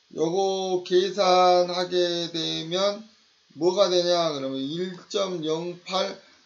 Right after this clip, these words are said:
킬로와트거든요. 근데 이것을 마력으로 고치라 이랬어요. 그러면 일 킬로와트를 백이로 먼저 고친 다음에 이 킬로그램 포스 메다 퍼 세크 단위로 해서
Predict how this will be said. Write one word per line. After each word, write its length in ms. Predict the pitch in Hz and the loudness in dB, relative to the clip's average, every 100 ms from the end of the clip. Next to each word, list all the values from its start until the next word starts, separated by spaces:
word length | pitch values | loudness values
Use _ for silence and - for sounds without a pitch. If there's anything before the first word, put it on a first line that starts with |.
| _ | _
킬로와트거든요. 1400 | - 254 254 226 151 143 - 180 160 135 127 120 120 113 _ _ _ _ _ | -8 -2 2 2 0 -4 -12 -8 -6 -6 -8 -10 -12 -12 _ _ _ _ _
근데 300 | 185 196 175 | -6 2 2
이것을 800 | 165 170 208 175 190 185 131 - | 2 -2 -2 -2 -2 -2 -4 -10
마력으로 680 | - - 160 202 196 180 175 | -10 -4 -2 -2 0 0 0
고치라 560 | 143 143 151 156 147 139 | -2 -12 -4 0 0 -2
이랬어요. 600 | 135 123 123 120 110 - _ _ _ _ - | -4 -8 -10 -10 -12 -18 _ _ _ _ -4
그러면 280 | 180 190 175 | -2 -2 -2
일 320 | 185 214 220 | -4 -8 -10
킬로와트를 1300 | - 220 220 214 214 139 143 - 170 170 175 170 - | -6 0 0 0 -2 -4 -6 -6 -4 0 0 -2 -4
백이로 600 | 147 165 175 202 202 165 | -2 -2 -6 -4 -2 -2
먼저 300 | 151 147 147 | -4 -6 -8
고친 380 | 127 - 175 | -10 -10 -8
다음에 500 | 151 135 127 135 127 117 _ _ _ _ _ _ 170 | -4 -4 -4 -6 -8 -10 _ _ _ _ _ _ -12
이 220 | 180 180 | -12 -10
킬로그램 580 | - 220 208 196 180 175 | -4 -2 0 -2 -2 -4
포스 280 | 190 175 165 | -8 -6 -6
메다 360 | 147 147 160 | -6 -6 -6
퍼 120 | 160 | -6
세크 440 | 143 156 - 147 139 | -6 -8 -10 -10 -10
단위로 560 | - 123 139 131 127 | -12 -10 -10 -10 -8
해서 460 | 151 147 151 160 | -8 -6 -6 -6